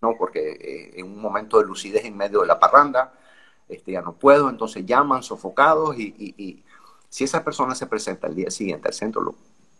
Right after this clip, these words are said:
full pecado. Porque e-, ese, esa voluntad, esa disposición vale oro.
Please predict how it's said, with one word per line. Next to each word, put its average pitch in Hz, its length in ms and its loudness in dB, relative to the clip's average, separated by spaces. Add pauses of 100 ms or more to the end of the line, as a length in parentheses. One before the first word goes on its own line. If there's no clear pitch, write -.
(360)
full 104 160 -2
pecado. - 300 -8 (760)
Porque - 460 -2
e-, 107 180 6
ese, 127 400 4
esa 131 260 6
voluntad, 92 680 2
esa 120 240 -2
disposición - 1000 -2
vale 80 220 2
oro. - 280 -8